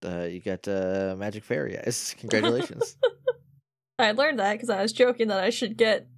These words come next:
Speaker 2: contacts that are yellow, or at least one yellow contact to be Zigbar. And my friend was just like, "But you have yellow in your eyes." I'm like, "Rad."
Speaker 1: <laughs> So he's got yellow eyes then, is what I'm figuring. Yep, there they are. Hey, Shannon?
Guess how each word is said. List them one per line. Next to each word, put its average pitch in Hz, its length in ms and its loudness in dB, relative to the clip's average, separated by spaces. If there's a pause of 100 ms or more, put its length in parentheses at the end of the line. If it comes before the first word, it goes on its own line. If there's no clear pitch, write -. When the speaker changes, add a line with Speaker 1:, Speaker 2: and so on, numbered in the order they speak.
(100)
Speaker 2:
contacts 220 600 0
that 185 120 0
are 175 60 0
yellow, 220 380 0
or 226 160 4
at 214 80 0
least 214 200 2
one 226 220 2
yellow 208 300 2
contact 214 640 2 (320)
to 247 100 0
be 214 140 2
Zigbar. 208 600 0 (580)
And 240 120 4
my 214 140 0
friend 226 240 0
was 220 160 -2
just 233 120 0
like, 220 200 0
"But 208 120 0
you 226 120 4
have 233 220 4
yellow 202 320 2
in 202 100 0
your 196 140 2
eyes." 196 280 0
I'm 202 60 0
like, 196 160 0
"Rad." 202 360 2 (480)
Speaker 1:
<laughs> 131 220 0 (720)
So 208 180 4
he's 190 120 4
got 202 180 4
yellow 240 360 6
eyes 127 240 4
then, 123 140 2
is 120 100 0
what 135 120 4
I'm 127 300 -2 (500)
figuring. 123 380 0 (220)
Yep, 240 260 4
there 240 200 6
they 180 120 6
are. 185 300 2 (360)
Hey, 247 460 2 (320)
Shannon? 311 420 2